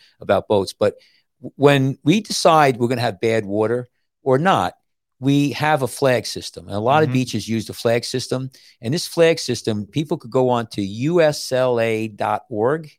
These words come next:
Speaker 1: I think it's U S L A dot org.
Speaker 2: U S L A dot org. You wanna look up beach warning flags.
Speaker 1: Right. So there's a whole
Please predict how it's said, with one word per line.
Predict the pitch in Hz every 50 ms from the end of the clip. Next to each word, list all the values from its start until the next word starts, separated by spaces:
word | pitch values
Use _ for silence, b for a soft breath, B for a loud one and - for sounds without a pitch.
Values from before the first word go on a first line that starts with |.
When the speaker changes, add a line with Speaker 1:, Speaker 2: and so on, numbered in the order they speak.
| _ _ _ _ -
Speaker 1:
I |
think | 110 107
it's | 95 - -
U | 110 110
S | 104 -
L | - 113
A | 110
dot | 107 110 110 110
org. | 113 110
Speaker 2:
U | 107 107
S |
L | 101 107 107
A | 107 104
dot | 95 104 101 98 -
org. | - 107 104 107 107 107 104 - _ _
You | 113 110
wanna | 104 104 104 104 104
look | 98 95 104 101 - - -
up | 98 101 101 - _ _
beach | - 110 110 101 - - -
warning | 101 104 101 98 98 98 92 87 -
flags. | - 90 85 82 78 73 65 - _ - - - -
Speaker 1:
Right. | 120 107 90 85 - -
So | - - 135
there's | 143 190 233 254 208
a | 196
whole | 143 - - - - 175 175 175 170 160 156 156 151 143 143 -